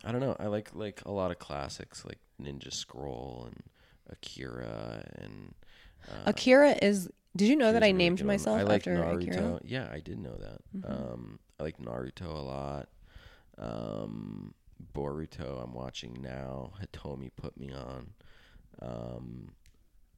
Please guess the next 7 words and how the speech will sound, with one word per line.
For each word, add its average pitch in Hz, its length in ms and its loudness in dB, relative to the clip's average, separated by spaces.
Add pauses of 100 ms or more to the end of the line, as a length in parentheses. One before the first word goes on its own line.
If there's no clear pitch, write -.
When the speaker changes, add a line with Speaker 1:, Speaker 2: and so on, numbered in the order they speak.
(840)
Speaker 1:
yeah, 120 160 -6 (200)
I 98 100 -8
guess 98 220 -8
those 92 200 -8
are - 60 -8
my 76 100 -6
favorites. - 460 -12